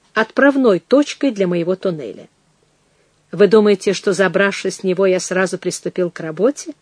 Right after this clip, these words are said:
Я довольно долго лежал, не шевелясь. Но я не бездействовал, а усиленно думал. План, который я только что составил,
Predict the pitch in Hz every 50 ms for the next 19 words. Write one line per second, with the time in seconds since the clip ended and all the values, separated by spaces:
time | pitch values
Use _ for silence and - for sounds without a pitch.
0 | _ _ _ _ _ _ _ _ _ _ _ _ _ _ _ - 208 226 247 247
1 | 262 262 254 254 233 240 311 330 254 196 165 170 170 175 165 175 180 170 165 170
2 | 175 175 - - 180 156 170 160 165 - - - - - - _ _ _ _ _
3 | _ _ _ _ _ _ _ _ _ _ _ _ _ _ _ _ - 170 185 220
4 | 277 311 294 320 339 339 339 349 339 339 339 330 - 185 165 196 220 226 233 -
5 | - - - - 202 165 131 131 - - _ 180 190 180 170 - - - 294 285
6 | 294 269 269 269 226 185 196 190 175 147 - 120 139 175 - _ _ _ _ _
7 | _ _ _ _ _ _ _ _ _ _ _ _ _ _ - 196 202 254 320 370
8 | 370 262 185 156 - _ _ _ _ - 202 190 - 233 214 208 180 208 220 -
9 | - 254 202 - - 185 - - - 180 - - 202 - - - - 160 156 147
10 | - 50 - -